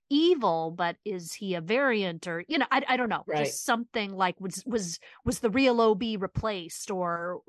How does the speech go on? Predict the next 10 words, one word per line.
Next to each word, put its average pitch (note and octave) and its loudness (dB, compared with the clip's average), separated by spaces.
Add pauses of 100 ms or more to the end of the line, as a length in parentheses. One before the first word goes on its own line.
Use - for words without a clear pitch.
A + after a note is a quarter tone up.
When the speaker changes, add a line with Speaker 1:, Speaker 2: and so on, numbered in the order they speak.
Speaker 2:
Mm-hmm. A3 2
Speaker 1:
is, A3 2 (140)
I, A4 -2 (100)
I B3 0
don't A3 2
know. - -4 (140)
Just - -12 (280)
that G#3+ 0
whole, C#4+ -2
his G#3+ -2